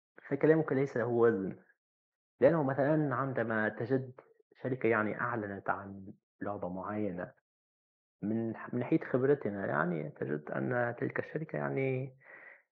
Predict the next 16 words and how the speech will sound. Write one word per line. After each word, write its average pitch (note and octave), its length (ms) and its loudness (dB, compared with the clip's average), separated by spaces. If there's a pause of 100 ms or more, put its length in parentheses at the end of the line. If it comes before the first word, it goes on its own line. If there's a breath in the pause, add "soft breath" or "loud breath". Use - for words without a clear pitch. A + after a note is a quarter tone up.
(180)
يكون C#3 460 -4
الscript - 480 -2
عندها B2+ 320 -4
كامل C#3+ 520 0
وجاهز C3 720 -2
ومنتهي B2 800 2
ونسخة A#2+ 1400 -2
جولد C#3 640 8
وترجمة A2+ 960 2
تعمل A2+ 360 -2
في - 80 -6
اللعبة D3+ 500 2
وكل D3 280 -2
شيء، C3 200 -4 (320 loud breath)
وبعدها D#3 840 6
يعلنون B2 680 4